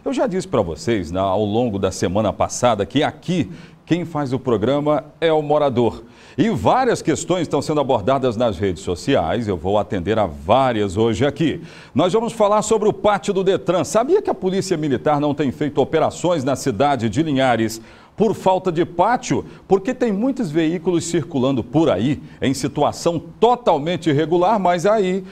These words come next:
não tem pátio, o pátio mais próximo fica em São Mateus. Inviável totalmente. Eu vou falar sobre isso hoje no programa. Agora também, vamos atacar um problema social lá no bairro São José.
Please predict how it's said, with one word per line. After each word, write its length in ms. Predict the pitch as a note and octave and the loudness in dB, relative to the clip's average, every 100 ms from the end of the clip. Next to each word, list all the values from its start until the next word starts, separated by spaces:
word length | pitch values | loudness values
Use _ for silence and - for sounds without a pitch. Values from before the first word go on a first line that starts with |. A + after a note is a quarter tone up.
| - - | -10 0
não 200 | D#3+ F3 | 0 2
tem 240 | G3+ G#3 | 0 0
pátio, 500 | - F#3+ A3+ A#3 A3 F3+ | 2 2 2 2 0 2
o 100 | D#3 | 0
pátio 440 | D#3+ D3+ D3 D#3+ | 2 0 0 0
mais 260 | D3 C3 - | 2 0 -4
próximo 580 | - D3+ D#3+ D#3+ C#3+ | 0 2 2 0 -2
fica 280 | B2 D3 D3 | 0 -2 -2
em 80 | C3 | -2
São 180 | C#3 C3+ | 0 0
Mateus. 520 | A#2+ - - - - - - - | 0 0 0 0 -2 -14 -20 -4
Inviável 840 | C3 E3+ G#2+ C#3+ C#3+ D#3+ C3+ C3+ B2 | 0 0 0 2 4 4 2 0 2
totalmente. 640 | D3 C3 B2+ A#2+ A#2 - | 0 2 0 2 0 0
Eu 80 | F3 | 2
vou 120 | B3 | 2
falar 260 | C4 C4 - | 4 0 2
sobre 280 | G#3+ G3 | 0 0
isso 200 | G3 - | -2 2
hoje 160 | F3+ C3+ | 0 0
no 100 | D3+ | 0
programa. 440 | D#3 A#2+ A#2 D#2 - - - - | 2 2 0 -2 -12 -20 -4 0
Agora 300 | A3 G#3+ F#3+ | 2 2 2
também, 520 | E3 G#2+ F#2 C#3+ E2 - - - - | 0 0 0 0 -2 -12 -20 -20 2
vamos 260 | E3+ A3 | 2 4
atacar 400 | G#3 F#3+ F3 G#3 | 2 2 2 2
um 100 | G3 | 2
problema 460 | E3 E3+ D3+ F3+ D#3 | 2 2 2 2 0
social 480 | E3 D#3 D3 E3 D#3+ | 0 0 2 2 2
lá 100 | E3 | 2
no 140 | D3+ | 0
bairro 480 | G2+ C3 D3 A#2 C3+ | 2 2 2 0 -2
São 320 | - C3 C3+ | 0 0 0
José. 520 | G2+ B2+ E2 A#2+ F#2 | 0 -2 0 0 -2